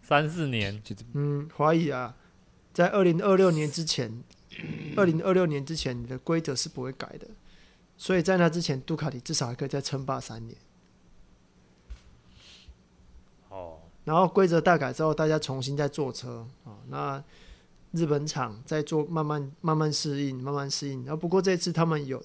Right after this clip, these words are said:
Speaker 3: 他们这次有，他们这次说不定有特许规则，所以可能可以缩短一下时间。好，但是短时间我看不，我看不到，我看不到有哪个厂可以就是把杜卡迪压制啊。K T M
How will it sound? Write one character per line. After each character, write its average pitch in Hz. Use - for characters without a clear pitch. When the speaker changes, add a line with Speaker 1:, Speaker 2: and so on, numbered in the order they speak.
Speaker 3:
他 196
们 196
这 196
次 180
有， 127
他 202
们 180
这 175
次 180
说 180
不 170
定 170
有 113
特 151
许 -
规 131
则， 117
所 160
以 160
可 151
能 113
可 -
以 165
缩 156
短 143
一 -
下 151
时 113
间。 -
好， -
但 190
是 202
短 170
时 160
间 202
我 151
看 180
不， 175
我 156
看 202
不 180
到， 175
我 160
看 220
不 233
到 214
有 196
哪 185
个 156
厂 123
可 151
以 131
就 -
是 160
把 127
杜 170
卡 156
迪 127
压 139
制 123
啊。 -
K 202
T 208
M 185